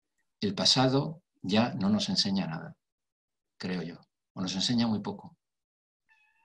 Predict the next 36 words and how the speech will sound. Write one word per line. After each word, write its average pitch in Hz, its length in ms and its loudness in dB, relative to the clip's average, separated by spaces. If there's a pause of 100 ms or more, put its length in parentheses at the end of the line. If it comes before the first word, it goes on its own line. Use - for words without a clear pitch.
(1500)
Aquello 120 380 6
que 127 80 6
nos 113 160 6
trajo 117 260 4
hasta 107 200 4
aquí, 98 360 0 (260)
dice 95 380 -2
una, 87 580 2 (200)
una 87 640 -4
también 87 340 -4
trabajadora 82 400 -4
de 80 80 -4
los 78 140 -6
temas 87 280 -2
de 82 140 -6
organizaciones 82 680 -4
y 92 60 -8
tal, 101 140 -4
¿no? 110 160 -2
Aquello 104 320 -4
que 104 140 -2
nos 90 160 -2
trajo 101 420 -2
hasta - 220 -4
aquí 123 340 0 (220)
no 110 240 4
nos 107 160 4
llevará 98 500 -2 (140)
hacia - 260 -10
allí, 80 260 -12 (520)
hacia 82 240 -6
el 80 40 -8
futuro. 82 460 -12 (680)
Solo 123 400 4
podemos 98 400 2
trabajar 113 460 0